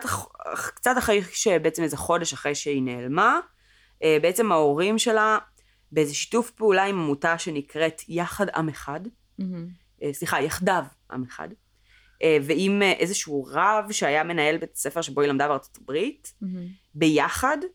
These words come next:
Speaker 1: בעצם הקימו פרס כספי של חמישים אלף דולר,
Speaker 2: מהמם.
Speaker 1: אה, למי שבעצם יעזור, אה, למצוא אותה,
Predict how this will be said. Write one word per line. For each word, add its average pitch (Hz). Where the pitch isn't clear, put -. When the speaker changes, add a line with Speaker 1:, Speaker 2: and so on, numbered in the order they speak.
Speaker 1:
בעצם 160
הקימו 240
פרס 160
כספי 160
של -
חמישים 175
אלף 175
דולר, 139
Speaker 2:
מהמם. 185
Speaker 1:
אה, 147
למי 160
שבעצם 165
יעזור, 147
אה, 139
למצוא 139
אותה, 175